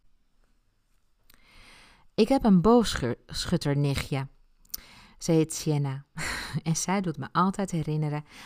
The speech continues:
aan de pure, rauwe boogschutterenergie. Ze heeft van die grote, mooie ogen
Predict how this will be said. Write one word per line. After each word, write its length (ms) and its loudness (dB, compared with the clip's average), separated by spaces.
aan 140 0
de 100 2
pure, 640 -2
rauwe 580 -2
boogschutterenergie. 1200 -6
Ze 140 -2
heeft 220 2
van 160 -4
die 100 -4
grote, 500 0
mooie 340 -4
ogen 440 -4